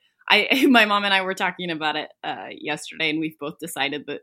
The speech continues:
the challenge this year is the race we're looking forward to the most. So we're very excited to meet everyone and come up there and, and race with y'all.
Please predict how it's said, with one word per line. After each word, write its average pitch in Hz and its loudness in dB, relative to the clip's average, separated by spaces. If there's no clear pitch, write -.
the 160 -4
challenge 156 -2
this 185 -8
year 233 -4
is 208 -4
the 165 -6
race 147 -6
we're 135 -10
looking 131 -12
forward 117 -14
to 156 -18
the 139 -16
most. 127 -12
So 143 -12
we're 165 -10
very 160 0
excited 131 -8
to 151 -6
meet 196 -4
everyone 175 -2
and 151 -4
come 151 -12
up 143 -12
there 139 -10
and, 135 -12
and 139 -10
race 135 -12
with - -20
y'all. 135 -14